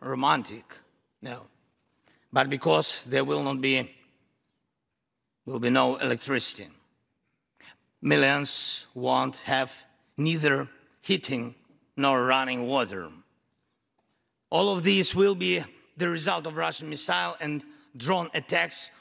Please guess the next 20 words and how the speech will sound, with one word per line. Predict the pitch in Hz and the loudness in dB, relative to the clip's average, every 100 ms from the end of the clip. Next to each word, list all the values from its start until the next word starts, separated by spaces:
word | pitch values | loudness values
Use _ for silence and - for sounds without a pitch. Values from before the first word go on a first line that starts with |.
| - | -4
on | 160 | 0
our | 151 156 156 - | 2 2 0 0
energy | 175 175 160 151 135 156 - - - | -2 -2 -4 -6 -4 -6 -8 -16 -8
infrastructure. | 147 156 143 190 170 - 92 _ _ _ _ _ _ _ _ _ _ _ _ _ _ _ - | -8 -6 -4 -2 -2 -4 -16 _ _ _ _ _ _ _ _ _ _ _ _ _ _ _ 0
But | 131 131 - | 4 4 2
we | 156 | -6
do | 135 151 | 0 2
not | 156 127 | 2 0
complain. | 131 123 127 110 92 82 _ _ _ _ _ _ _ _ _ _ _ _ _ | -2 -2 0 -2 -4 -14 _ _ _ _ _ _ _ _ _ _ _ _ _
We | 151 165 | 2 2
do | 160 | 2
not | 165 170 156 - | 4 4 2 -4
judge | - 135 156 123 - - - | -4 0 2 0 -6 -10 -2
and | 156 143 | -2 -2
compare | 156 135 175 165 127 117 - _ _ _ _ | -6 -4 0 0 0 -6 -12 _ _ _ _
whose | - 185 127 | -2 0 2
life | 156 151 147 - - | 2 0 0 -6 -8
is | 143 - | -8 -4
easier. | 202 180 135 117 107 117 - _ _ _ _ _ _ _ _ _ _ _ - | -2 0 0 -2 -2 -10 -18 _ _ _ _ _ _ _ _ _ _ _ -8
Your | 127 185 180 175 | 2 4 4 0